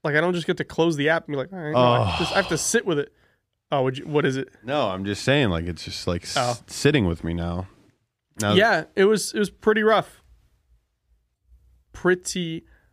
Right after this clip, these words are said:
Speaker 1: rough.
Speaker 2: I gotta
Speaker 1: But
Speaker 2: find a picture of this Jim Jones
Speaker 1: Yeah,
Speaker 2: dude. Was
Speaker 1: fu-
Speaker 2: he at least hot?
Speaker 1: No. No.
Speaker 2: Of course he
Speaker 1: He
Speaker 2: wasn't.
Speaker 1: No. He was not.
Speaker 2: Oh, no, bro. He looks like somebody that could con him, con his way into a fucking
Speaker 1: Oh, yeah. No, he looks like a con man.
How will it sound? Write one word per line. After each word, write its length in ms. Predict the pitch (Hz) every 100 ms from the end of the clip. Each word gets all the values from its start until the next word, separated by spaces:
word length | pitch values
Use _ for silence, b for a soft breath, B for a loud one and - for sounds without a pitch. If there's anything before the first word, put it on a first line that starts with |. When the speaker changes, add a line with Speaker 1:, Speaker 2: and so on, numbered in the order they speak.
| _ -
Speaker 1:
rough. 540 | 135 139 123 - - -
Speaker 2:
I 40 |
gotta 140 | 160 95
Speaker 1:
But 60 |
Speaker 2:
find 200 | - 92
a 40 | 85
picture 280 | 95 87
of 60 | 87
this 140 | 87
Jim 300 | - 98 92
Jones 280 | 90 92 92
Speaker 1:
Yeah, 160 | 180 170
Speaker 2:
dude. 60 | 95
Was 80 |
Speaker 1:
fu- 80 | 120
Speaker 2:
he 60 | 131
at 60 |
least 200 | 139 113
hot? 240 | 101 113 160
Speaker 1:
No. 460 | 156 143 117 135 123 b b b b _ _ _ _ _ -
No. 120 | 131
Speaker 2:
Of 60 | 123
course 120 | 131
he 80 | 170
Speaker 1:
He 60 | 165
Speaker 2:
wasn't. 200 | 160 b b b b b _ _ - -
Speaker 1:
No. 180 | 143 160 _ _ _ _ _ _ _ _
He 80 | 165
was 160 | 151 156
not. 200 | 78 - _ _ _ -
Speaker 2:
Oh, 300 | 269 240 98
no, 280 | 101 107 85
bro. 200 | 90 104
He 100 | 156
looks 260 | 175 120 101
like 160 | 85 -
somebody 380 | - 107 92 90
that 160 | 85 82
could 180 | 85 85
con 240 | 92 87
him, 140 | 85 - -
con 200 | 107 90
his 120 | 85
way 200 | 90 87
into 180 | 85 82
a 60 | 82
fucking 220 | 85 247
Speaker 1:
Oh, 60 |
yeah. 160 | 240 175
No, 140 | 180
he 100 | 156
looks 180 | 190 240
like 100 | 202
a 60 | 139
con 300 | - 202 180
man. 220 | 123